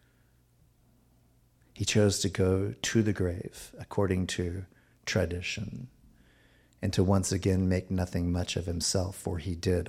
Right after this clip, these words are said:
all that was essential in the Father making much of him as a sacrifice. We are the ones called to make much of the Lord, and we're the ones that are to point out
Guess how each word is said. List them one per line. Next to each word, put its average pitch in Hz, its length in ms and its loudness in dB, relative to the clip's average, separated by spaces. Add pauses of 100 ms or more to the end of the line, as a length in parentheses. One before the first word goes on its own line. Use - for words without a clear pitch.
(120)
all 98 500 0 (440)
that 90 120 0
was 90 140 -2
essential 95 720 -4 (520)
in 107 120 0
the 92 80 0
Father 90 400 0
making 85 360 -4
much 85 260 -4
of 85 160 -6
him 92 520 -4
as 98 140 -6
a 85 40 -4
sacrifice. 98 920 -6 (1600)
We 117 320 10
are 139 100 10
the 120 120 6
ones 98 280 4
called 92 360 0
to - 100 -2
make 90 260 0
much 87 380 -2
of 95 180 0
the 92 80 0
Lord, 85 440 -6 (920)
and 92 160 -2
we're 117 240 10
the 135 120 6
ones 101 320 2
that 101 120 0
are 92 60 0
to 98 80 -4
point 95 420 -2
out 92 380 0